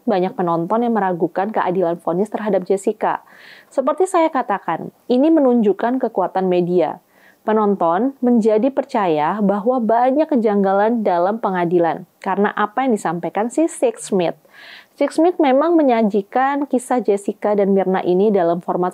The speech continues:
film dokumenter, bukan film fiksi. Karena itu, penonton akan lebih percaya kalau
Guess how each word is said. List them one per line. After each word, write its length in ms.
film 240
dokumenter, 640
bukan 400
film 240
fiksi. 560
Karena 320
itu, 160
penonton 400
akan 320
lebih 160
percaya 720
kalau 320